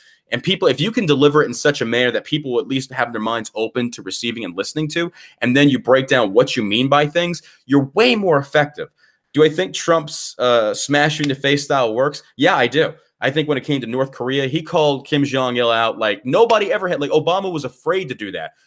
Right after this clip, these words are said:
Trump put his balls on the table and said, "Look, little fat man, this is what we're gonna do." I was like, "That's beautifully done." But then when you turn around and then you start saying that, like, "Oh, you know, he's a really good guy," it's like, the, the dude is a dictator. He's murdered his own family. He's not a good guy. And I understand from,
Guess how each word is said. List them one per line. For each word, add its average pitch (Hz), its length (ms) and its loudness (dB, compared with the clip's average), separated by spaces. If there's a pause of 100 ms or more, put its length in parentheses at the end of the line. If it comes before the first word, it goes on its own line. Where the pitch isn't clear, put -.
Trump - 320 0
put 202 120 0
his 147 80 -4
balls 147 400 4
on 143 80 0
the 113 80 -4
table 131 340 -2
and 107 80 -8
said, 110 220 -6
"Look, 120 160 -2
little 104 180 -8
fat 101 260 -2
man, 92 200 -6
this 117 80 -10
is 143 80 -10
what 160 120 -2
we're 123 80 -8
gonna 110 140 -4
do." 98 240 -4 (220)
I - 40 -16
was 139 80 -6
like, 139 160 -2
"That's - 260 0 (100)
beautifully 180 480 0
done." 82 280 -6 (380)
But 156 160 -2
then 262 180 2
when 240 140 -4
you 190 80 -8
turn 208 300 -4
around 185 400 2
and 151 100 0
then 185 160 0
you 175 80 -4
start 170 300 0
saying 165 260 0
that, 156 80 0
like, 135 160 0
"Oh, 147 140 4
you 143 120 0
know, 139 120 0
he's 135 140 -2
a 135 40 -6
really 143 200 2
good 135 180 -8
guy," 131 200 2
it's 123 120 -2
like, 120 160 -4 (320)
the, 117 120 -12 (220)
the 117 80 -8
dude 127 300 0
is 113 120 -4
a 107 60 -8
dictator. 92 560 -6 (340)
He's 127 180 -4
murdered 127 580 2 (240)
his 113 140 -4
own 117 200 2
family. 110 400 -2
He's 127 240 -4
not 117 180 0
a 104 60 0
good 90 180 -8
guy. 80 280 -6
And 113 120 0
I 151 100 2
understand 143 560 -4
from, 104 360 -4